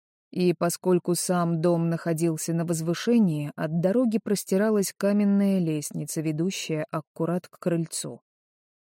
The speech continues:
Белла, с недоверием рассматривающая будущее пристанище, на всякий случай уточнила.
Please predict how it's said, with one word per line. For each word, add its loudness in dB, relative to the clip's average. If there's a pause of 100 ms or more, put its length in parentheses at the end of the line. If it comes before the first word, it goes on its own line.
(140)
Белла, 4
с -4
недоверием 4
рассматривающая -2
будущее -4
пристанище, 0
на 0
всякий -4
случай -2
уточнила. -6